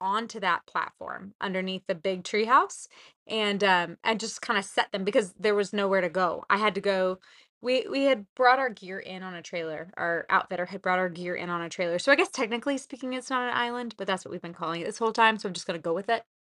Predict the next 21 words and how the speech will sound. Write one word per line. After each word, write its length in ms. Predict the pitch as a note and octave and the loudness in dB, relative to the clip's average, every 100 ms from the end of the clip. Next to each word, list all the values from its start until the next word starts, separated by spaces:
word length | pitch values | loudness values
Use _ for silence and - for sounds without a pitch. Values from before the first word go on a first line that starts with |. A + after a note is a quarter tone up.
| - _ _ _ | -20 _ _ _
<laughs> 80 | G3+ - - - | -10 -10 -14 4
So, 280 | E4+ F4+ G#4 - _ _ _ _ _ _ _ _ _ _ _ _ | 6 8 6 -2 _ _ _ _ _ _ _ _ _ _ _ _
so 120 | C#4+ | -4
the 140 | C4 - | -2 2
outfitter 380 | A#3+ C#4+ B3+ | 2 2 -4
had 160 | B3 G3+ | -6 -8
brought 400 | G#3 G#3+ A#3 A#3 | -4 0 2 0
a 40 | |
bunch 220 | G3+ G3+ F#3+ | -6 -10 -8
of 60 | |
our 80 | F#3+ | -8
gear 300 | F3+ G3+ A#3+ | -8 -6 -6
in 280 | - F#3 F3 | -6 -8 -8
on 180 | F3 F3 | -8 -8
a 80 | |
trailer. 380 | F#3 C4+ A#3+ F3 | -6 -2 0 -2
So 120 | - G3 | -4 -4
I 60 | |
had 160 | A3 G#3+ | -4 -4
to 60 | |
go 480 | A3 G#3+ G3 G3 G3 | 0 2 2 0 -4